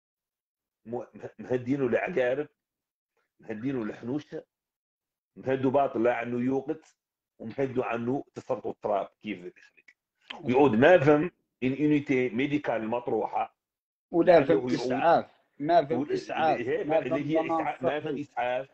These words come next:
Speaker 2: ما
Speaker 1: ولا
Speaker 2: فهم
Speaker 1: فهم،
Speaker 2: قانون
Speaker 1: ولا فهم
Speaker 2: سيكوريتي
Speaker 1: مينتين
Speaker 2: لا
Speaker 1: دوردر.
Speaker 2: يحق بهذا رجل
Speaker 1: مي-،
Speaker 2: أعمال
Speaker 1: مي-، مي-، مي
Speaker 2: مشغل.
Speaker 1: سي كوم سي لا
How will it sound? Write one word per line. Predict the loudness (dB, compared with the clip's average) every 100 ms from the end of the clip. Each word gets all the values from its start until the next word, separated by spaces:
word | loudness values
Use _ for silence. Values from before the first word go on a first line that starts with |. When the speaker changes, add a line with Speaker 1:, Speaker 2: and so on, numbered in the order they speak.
| _ _ -6
Speaker 2:
ما | 2 2
Speaker 1:
ولا | 2 -2
Speaker 2:
فهم |
Speaker 1:
فهم، | -2 -4 -2
Speaker 2:
قانون | -2 -2 -2
Speaker 1:
ولا | -2 -2
فهم |
Speaker 2:
سيكوريتي | -2 -4 -4
Speaker 1:
مينتين | 0 2 2
Speaker 2:
لا | 2 2
Speaker 1:
دوردر. | 0 -2 0
Speaker 2:
يحق | -2 -4
بهذا | -10 -6 -2 0 0
رجل | 0 -6 -10
Speaker 1:
مي-، | -10 -6 -4 0
Speaker 2:
أعمال | 0
Speaker 1:
مي-، | -2 -4
مي-، | -4 -2 -2
مي | -2
Speaker 2:
مشغل. | -4
Speaker 1:
سي | -4
كوم | -4 -4 -4
سي | -4 -2 -2 -6 _ _
لا | -4 -4 -4